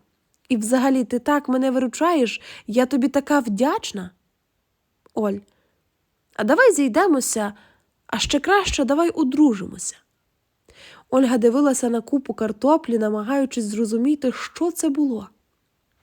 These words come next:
Він обійняв її за плечі. "Я ніколи не думав, що спільні побутові справи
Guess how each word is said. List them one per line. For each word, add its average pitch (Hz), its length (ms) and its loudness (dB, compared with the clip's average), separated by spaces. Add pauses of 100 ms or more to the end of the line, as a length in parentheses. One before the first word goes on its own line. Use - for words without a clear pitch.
(220)
Він 233 260 2
обійняв 226 520 2
її 240 160 0
за 254 140 0
плечі. 208 540 -10 (1700)
"Я 254 160 0
ніколи 302 440 4
не 254 100 4
думав, 262 420 4
що - 200 -4
спільні 285 540 4
побутові 233 520 -2
справи 233 680 -2